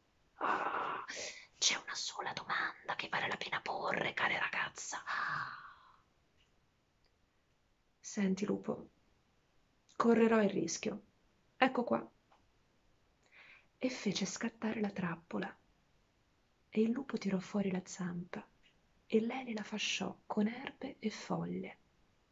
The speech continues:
"Ah, grazie, cara ragazza, grazie mille", sospirò il lupo.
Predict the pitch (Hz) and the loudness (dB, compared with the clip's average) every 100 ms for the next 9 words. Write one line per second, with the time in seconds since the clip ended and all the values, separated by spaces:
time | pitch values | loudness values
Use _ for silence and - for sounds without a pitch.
0 | _ _ _ _ _ _ _ _ _ _ | _ _ _ _ _ _ _ _ _ _
1 | _ _ _ _ - - - - - - | _ _ _ _ -14 -8 -8 -8 -8 -6
2 | 311 - - - - - - - - - | -6 -8 -14 -12 -8 -6 -6 -4 -6 -6
3 | - - - - - - 285 - - - | -6 -6 -4 -6 -6 -10 -10 -10 -10 -10
4 | - - - _ - - - - 185 170 | -6 -6 -8 _ -4 -2 -2 -2 -2 0
5 | 165 170 175 165 202 | -2 -2 -4 -4 -8